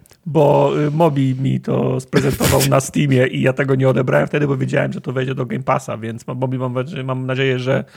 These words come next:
bilet, kupon czy tam kasa wróciły do ciebie, a ja to zainstalowałem w ramach Game Passa na pececie i sorry, ale to chyba nie jest moja gra, bo nawet tu-, tu-,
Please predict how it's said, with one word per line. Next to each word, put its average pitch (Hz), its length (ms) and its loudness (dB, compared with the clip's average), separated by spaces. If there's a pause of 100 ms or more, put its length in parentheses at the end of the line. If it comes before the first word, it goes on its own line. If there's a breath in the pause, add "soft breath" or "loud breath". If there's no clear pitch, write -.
(260 loud breath)
bilet, 151 340 0
kupon 143 320 0
czy 131 120 -8
tam 131 160 -4
kasa 135 300 -2
wróciły 131 440 -4
do 127 160 -8
ciebie, 165 380 -2 (480 loud breath)
a 131 140 -4
ja 135 100 0
to 139 180 -2
zainstalowałem 131 720 -2
w 123 40 -6
ramach 127 340 -2
Game 131 180 -4
Passa 131 320 -2
na 127 160 -4
pececie 143 520 -6
i 131 200 -8
sorry, 139 320 -4
ale 135 80 -2
to 131 100 -8
chyba 123 240 -6
nie 123 160 -6
jest 127 200 -10
moja 123 240 -6
gra, 123 180 -4
bo 120 120 -6
nawet 123 320 -6
tu-, 131 100 -16
tu-, 127 360 -6